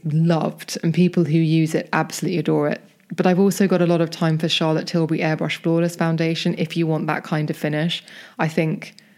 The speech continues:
they're very similar in proposition. So if you're a big fan of Estee Lauder Double Wear, fancy a bit of a change, fancy a new bottle in your makeup bag, give this, I'd be interested to know what you think of the Charlotte Tilbury Airbrush Flawless.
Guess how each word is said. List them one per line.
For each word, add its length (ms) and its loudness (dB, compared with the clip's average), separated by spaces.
they're 240 2
very 360 2
similar 440 0
in 100 -2
proposition. 640 -2
So 140 0
if 160 0
you're 100 2
a 40 0
big 200 2
fan 240 2
of 80 0
Estee 280 0
Lauder 220 2
Double 260 2
Wear, 220 2
fancy 420 -4
a 60 -2
bit 120 0
of 80 -4
a 60 -6
change, 440 4
fancy 300 -2
a 60 2
new 160 2
bottle 340 -2
in 100 2
your 100 4
makeup 300 -2
bag, 340 -2
give 240 2
this, 240 2
I'd 100 4
be 140 6
interested 300 2
to 60 2
know 100 6
what 60 0
you 60 -2
think 180 2
of 60 2
the 60 0
Charlotte 320 0
Tilbury 280 0
Airbrush 380 -2
Flawless. 580 0